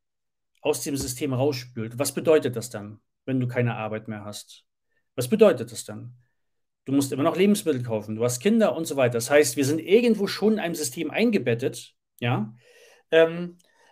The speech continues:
wo wir, wo wir eine bestimmte Bedingung haben für unser Handeln. Ja, und deshalb gibt's ja auch Befürworter beispielsweise des bedingungslosen Grundeinkommens.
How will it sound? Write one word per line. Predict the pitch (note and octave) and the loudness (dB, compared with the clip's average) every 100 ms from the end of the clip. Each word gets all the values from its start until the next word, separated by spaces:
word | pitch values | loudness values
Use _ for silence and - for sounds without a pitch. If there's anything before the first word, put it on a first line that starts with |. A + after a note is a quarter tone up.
| _ | _
wo | C3+ F#3 E3+ | 0 0 4
wir, | F#3+ A#3 C#4 C#4 - - - - _ _ _ _ _ _ | 6 6 4 -2 -10 -20 -20 -20 _ _ _ _ _ _
wo | D3+ F3+ | -2 0
wir | G3+ G#3 G#3+ | 4 4 4
eine | G3 F3+ - _ _ | -4 -4 -6 _ _
bestimmte | D#3+ - G#3+ G#3 | -6 2 4 4
Bedingung | G#3 - C3+ A3 G3+ D3+ | 0 -2 2 4 4 2
haben | C3 C#3+ E3+ | 0 -2 -4
für | - - | -6 -6
unser | F3 F3+ | -4 -4
Handeln. | F3+ G#3 E3+ G#2+ - _ _ _ _ _ _ _ _ - | -2 -2 -2 -4 -10 _ _ _ _ _ _ _ _ -4
Ja, | C3+ | -2
und | F3+ | 0
deshalb | E3 F#3 F3+ | 2 2 2
gibt's | A3+ - | -4 2
ja | G3+ | 2
auch | F3+ | 2
Befürworter | - B2+ - E3+ C3+ C#3+ C3 | -2 -8 -2 0 2 2 2
beispielsweise | A#2+ B2+ - B2+ C#3 C#3+ | 2 0 -2 -4 0 0
des | C3+ B2+ | 0 -6
bedingungslosen | C#3 B2+ B2+ B2+ C#3 C3+ C#3+ | -4 -2 -2 0 -2 -2 -2
Grundeinkommens. | C3+ A#3+ C3 A#2 G#2+ G#2 - | -2 -2 -4 -8 -10 -12 -18